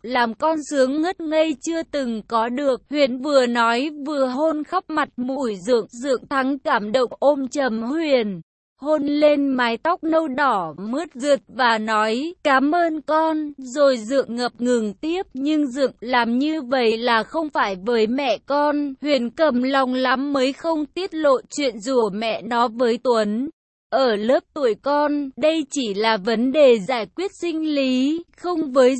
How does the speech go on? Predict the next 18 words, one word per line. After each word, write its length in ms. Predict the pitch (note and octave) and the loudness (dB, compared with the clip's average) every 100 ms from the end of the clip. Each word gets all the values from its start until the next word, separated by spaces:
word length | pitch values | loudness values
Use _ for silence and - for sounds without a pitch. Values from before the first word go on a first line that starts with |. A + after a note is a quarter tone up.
| A#3+ | -2
Dượng 260 | C4 A3+ | -2 -2
con 280 | - E4 D#4 | 0 0 0
cũng 320 | - C#4 A3 | -4 -8 -8
tìm 380 | B3 D#4 B3+ A#3+ | -6 -4 -4 -4
người 260 | A#3+ C4 B3 | 2 2 2
khác, 360 | - E4+ G4 - | -2 -6 -6 -4
nhưng 340 | C#4 E4 D#4+ | 0 2 0
con 320 | - E4 D4+ | 0 -2 0
thích 160 | D4 F4+ | -4 -8
Dượng. 340 | B3 C4+ B3+ E3+ _ _ _ _ | -6 -2 -2 -4 _ _ _ _
Con 260 | F4 F4 E4 | 2 2 0
muốn 340 | D#4 C#4 C4+ | 2 2 2
Dượng 340 | B3 C#4 A3+ - | -2 -4 -4 -2
thưởng 260 | C#4+ A3+ | 0 0
thức 240 | G3+ F#4+ - - | -2 -6 -8 -6
thân 220 | E4+ E4+ | -2 0
hình 380 | D#4+ D#4 C4 A#3+ | 0 0 0 0
con, 460 | D#4 D#4 D4+ D4 | 0 0 0 -2